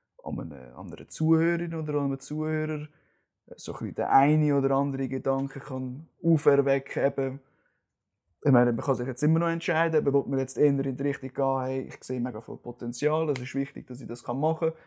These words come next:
Unter Umständen ermöglicht einem ja auch der Betrieb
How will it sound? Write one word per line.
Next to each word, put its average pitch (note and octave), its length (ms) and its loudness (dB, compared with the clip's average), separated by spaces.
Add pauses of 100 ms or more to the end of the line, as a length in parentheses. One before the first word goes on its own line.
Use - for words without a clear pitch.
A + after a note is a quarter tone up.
(240)
Unter D#3+ 340 6
Umständen C#3+ 600 -2
ermöglicht D#3 560 0
einem D#3 240 -4
ja C#3 160 0
auch C3+ 100 -2
der C3+ 100 -6
Betrieb E3 520 -2